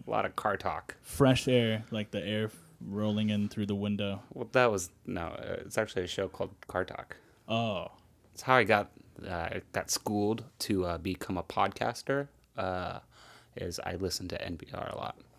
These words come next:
Speaker 2: Wow.
Speaker 1: Yep.
Speaker 2: I didn't know that about you.
Speaker 1: Yep.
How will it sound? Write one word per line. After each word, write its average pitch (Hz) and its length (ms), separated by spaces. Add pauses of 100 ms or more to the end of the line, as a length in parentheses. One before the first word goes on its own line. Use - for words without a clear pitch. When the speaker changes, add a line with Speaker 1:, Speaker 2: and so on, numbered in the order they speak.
(200)
Speaker 2:
Wow. 147 560 (240)
Speaker 1:
Yep. 107 160 (180)
Speaker 2:
I 127 60
didn't 185 160
know 185 140
that 95 180 (120)
about 117 280
you. 117 140 (280)
Speaker 1:
Yep. 117 140